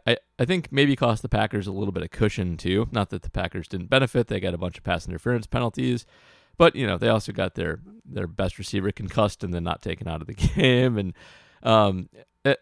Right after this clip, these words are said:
and kind of the forty-niners got handed points at the end of the half. Um, and Eric Stokes' numbers look worse than they otherwise would have because of them. Um, so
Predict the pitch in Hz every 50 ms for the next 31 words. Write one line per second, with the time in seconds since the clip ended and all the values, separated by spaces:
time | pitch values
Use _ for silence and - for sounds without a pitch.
0 | _ _ - 143 139 139 131 120 - - - - 285 269 139 123 - _ _ -
1 | 127 120 123 - 220 214 190 170 135 - 127 101 - - 123 120 120 104 90 82
2 | - 107 95 87 - - 87 - 92 92 92 87 85 76 73 78 87 82 78 -
3 | - - - - - - - 92 85 80 76 76 78 - - - 101 87 82 80
4 | 78 - - 123 131 131 - - - 165 160 - - 127 110 95 101 113 110 95
5 | 95 92 80 90 92 - - 82 82 - - - 87 85 85 85 85 82 80 78
6 | - - - 82 - - - - - - - - - - - - 113 107 104 -
7 | - _ - - _ _ _ _ - - 107 107 104 104 95 95 - - 110 107
8 | 101